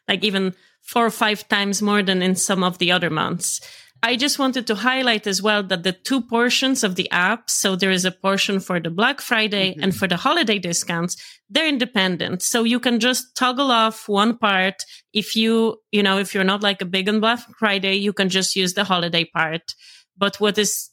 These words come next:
Speaker 1: quite special about the, both of them is that the timing of them is really great because, um, for those families who are looking, you know, to print cards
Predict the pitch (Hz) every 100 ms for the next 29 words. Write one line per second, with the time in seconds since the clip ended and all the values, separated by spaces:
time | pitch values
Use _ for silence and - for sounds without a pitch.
0 | _ _ - 254 - - 254 269 - 226
1 | 208 202 190 185 185 - - - 190 180
2 | 175 170 170 _ 190 180 _ 190 208 247
3 | 285 220 180 170 170 - 185 208 185 196
4 | - 208 208 226 262 262 233 269 269 220
5 | - 190 190 202 202 190 185 165 165 160
6 | - 175 180 170 - - - - _ -
7 | 190 185 185 185 185 170 - 220 196 208
8 | 196 - 240 247 240 233 226 - 190 185
9 | 180 180 185 196 180 175 180 _ _ 185
10 | 180 170 165 - 285 277 - 262 240 226
11 | 220 220 202